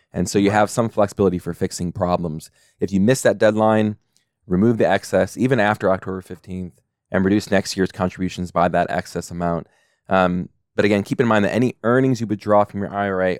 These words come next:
Speaker 1: are gonna be considered, um, as income, so they'll be taxed as ordinary income. And you actually may owe a ten percent penalty if you're younger than fifty-nine and a half. So it seems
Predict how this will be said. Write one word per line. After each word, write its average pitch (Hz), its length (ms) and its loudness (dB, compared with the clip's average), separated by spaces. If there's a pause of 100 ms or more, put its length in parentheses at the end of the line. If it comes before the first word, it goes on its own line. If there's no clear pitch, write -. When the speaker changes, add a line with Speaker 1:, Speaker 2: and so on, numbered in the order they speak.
(120)
Speaker 1:
are 107 180 4
gonna 98 200 -6
be 90 120 -14
considered, 90 500 -12 (360)
um, 87 340 2 (480)
as 90 220 0
income, 98 400 0
so 87 120 -10
they'll 87 100 -2
be 87 120 -6
taxed - 460 -6
as 92 120 -6
ordinary 92 480 -4
income. 82 440 -12 (460)
And 117 360 4
you 95 100 0
actually 101 280 0
may 92 200 0
owe 92 260 2
a 87 60 0
ten 98 220 -10
percent 92 380 -12
penalty 92 540 -2 (320)
if - 200 -4
you're 92 140 4
younger 90 260 4
than 90 100 0
fifty-nine 87 380 -6
and 85 80 -6
a 85 40 -6
half. 80 200 -4
So 127 160 2
it 127 120 2
seems 165 360 -2